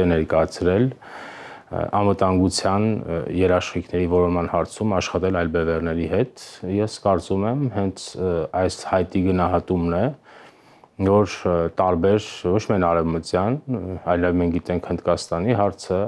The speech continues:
այս պետությունները որոշակի կերպով արձագանքել են Հայաստանի կանչերին և հարաբերությունների մինիմում կա։ Ը, Անգլիայի մասը, ես եմ, ը, մի բան, մենք, ը, ճիշտ ենք մեզ համար։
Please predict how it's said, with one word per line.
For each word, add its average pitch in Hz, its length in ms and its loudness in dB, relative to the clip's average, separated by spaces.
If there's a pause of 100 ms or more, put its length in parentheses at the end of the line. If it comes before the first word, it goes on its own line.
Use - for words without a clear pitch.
(120)
այս 90 200 -2
պետությունները 92 680 0 (580)
որոշակի 95 680 2 (1200)
կերպով 107 340 4
արձագանքել 92 640 2
են 101 160 4
Հայաստանի 87 480 0
կանչերին 90 580 2 (540)
և 135 260 0 (220)
հարաբերությունների 101 800 4
մինիմում 90 480 2
կա։ 101 140 4 (100)
Ը, - 840 -6 (120)
Անգլիայի 117 480 4
մասը, 110 400 2
ես 104 240 4
եմ, 98 120 2 (120)
ը, 82 180 -4 (220)
մի 85 160 -2
բան, 101 240 0
մենք, 92 340 -4
ը, 85 180 0 (220)
ճիշտ - 300 -4
ենք 85 160 -4
մեզ - 240 -6
համար։ 92 360 -4